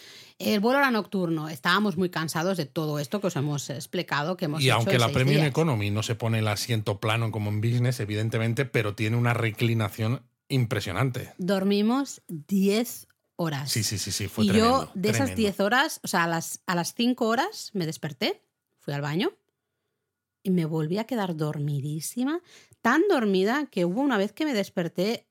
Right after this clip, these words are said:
Speaker 1: con un mini ronquidito propio, ¿no? Lo típico que te despiertas cuando estás, sobre todo en, en este tipo de situaciones. Dormimos una barbaridad.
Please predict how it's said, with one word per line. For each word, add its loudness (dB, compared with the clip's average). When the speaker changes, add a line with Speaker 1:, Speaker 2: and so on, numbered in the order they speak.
Speaker 1:
con 0
un 2
mini 2
ronquidito -2
propio, -4
¿no? -4
Lo -2
típico -2
que -2
te 0
despiertas 0
cuando -2
estás, -2
sobre -8
todo -4
en, -2
en -4
este -4
tipo -4
de 0
situaciones. -4
Dormimos 4
una -4
barbaridad. -6